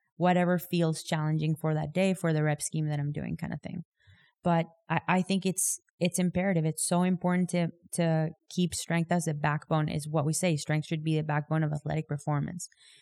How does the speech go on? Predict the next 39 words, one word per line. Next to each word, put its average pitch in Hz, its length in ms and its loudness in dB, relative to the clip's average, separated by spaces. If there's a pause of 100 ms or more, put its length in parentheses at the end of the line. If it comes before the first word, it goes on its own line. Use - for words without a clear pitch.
(120)
You 160 120 2
know, 156 240 4
if 170 200 2
you 175 100 2
don't 170 260 4
have 175 160 2
a 170 80 2
solid 160 360 0
strength 175 440 0
base, 156 220 -2
and, 165 140 -2
and 170 160 0
I'm 190 120 4
not 220 160 2
saying 233 200 2
that 180 100 2
you 165 100 4
need 175 220 2
to 180 60 0
be 175 220 2
a, 170 140 2 (120)
a, 160 180 -2 (720)
you 165 180 2
know, 156 240 0 (260)
powerlifting 170 480 4
wo-, 156 260 0
world 156 360 2
champion 156 440 0
level 151 340 2
strength, - 540 -4 (520)
but 160 140 2
you 175 100 4
need 196 260 6
to 202 60 2
have 190 160 2
a 160 80 4
baseline 180 720 2
of 151 160 0
strength 147 520 -2